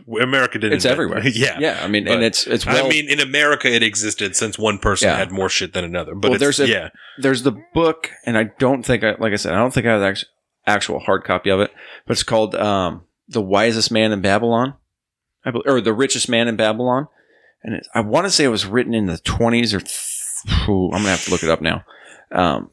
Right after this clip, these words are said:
Speaker 2: but it describes in great detail, it, you know, how credit works, how it worked back then, and how essentially it hasn't changed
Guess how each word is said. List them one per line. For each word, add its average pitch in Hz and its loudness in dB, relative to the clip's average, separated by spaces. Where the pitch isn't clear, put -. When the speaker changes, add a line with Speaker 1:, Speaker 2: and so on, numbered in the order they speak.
Speaker 2:
but 117 0
it 143 0
describes 120 2
in 120 2
great 120 2
detail, 95 2
it, 98 0
you 113 -4
know, - -6
how 98 0
credit 107 0
works, - -4
how 101 -2
it - -8
worked - -2
back 101 0
then, 113 2
and 113 0
how 113 2
essentially 139 0
it 101 -4
hasn't 117 -2
changed 107 -2